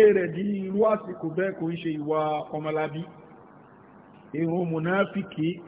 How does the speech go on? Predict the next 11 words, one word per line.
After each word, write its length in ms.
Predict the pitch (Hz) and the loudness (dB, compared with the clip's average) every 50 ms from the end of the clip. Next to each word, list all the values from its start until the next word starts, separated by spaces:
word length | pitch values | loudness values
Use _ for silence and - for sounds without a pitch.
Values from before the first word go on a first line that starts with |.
| - - - - - - - | -20 -20 -20 -20 -20 -14 -8
òun 180 | 147 156 160 | -6 -4 -4
ni 80 | 160 160 | -2 -2
irú 120 | 165 170 175 | 0 2 2
ìrun 220 | 170 151 151 151 135 | 2 0 -2 -4 -2
bẹ́ẹ̀. 220 | 165 165 156 - - - - - - - - - - - - - - - - - - - - - - - - - - - - - - - - - - - - - - - - - | 0 0 0 0 -4 -12 -16 -18 -18 -20 -20 -20 -20 -20 -20 -20 -20 -20 -20 -20 -20 -20 -20 -20 -20 -20 -20 -20 -20 -20 -20 -20 -20 -20 -20 -20 -20 -20 -20 -20 -20 -20 -20 -14
Ànábì 320 | - - 160 190 185 175 | -8 -4 -2 0 2 2
wa 140 | 180 175 160 | 2 2 2
Muhammad 520 | 170 160 160 - 180 185 180 175 160 160 | 0 -2 -4 -2 -2 -2 -2 -2 -6 -6
sallallahu 680 | - - 165 160 156 160 156 151 156 170 180 180 170 160 | -6 -4 -2 -2 0 -2 -2 -2 0 0 0 0 2 2
alaihi 280 | 165 151 139 151 151 151 | 2 2 2 0 -2 -4
wasallam, 500 | 147 143 - - 180 185 180 175 170 165 | -4 -6 -2 0 2 4 4 4 2 0